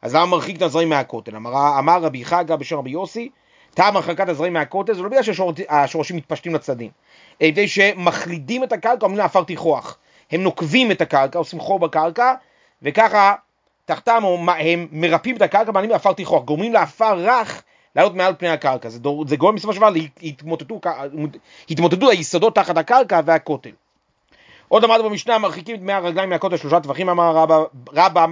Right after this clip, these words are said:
בר בר חנא, מותר לאדם להשתין מים בצד כותלו של חברו, דכתיב, "והכרעתי לאחאב משתין בקיר", כלומר זכר שהוא משתין בקיר, "ועצוב ועזוב בישראל".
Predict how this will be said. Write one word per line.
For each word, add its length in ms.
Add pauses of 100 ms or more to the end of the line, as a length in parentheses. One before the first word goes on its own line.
בר 220
בר 160
חנא, 240
מותר 280
לאדם 240
להשתין 320
מים 240 (360)
בצד 300
כותלו 280
של 120
חברו, 320
דכתיב, 400
"והכרעתי 540
לאחאב 500 (400)
משתין 420
בקיר", 540
כלומר 340
זכר 380
שהוא 140
משתין 220
בקיר, 300 (400)
"ועצוב 340
ועזוב 220
בישראל". 420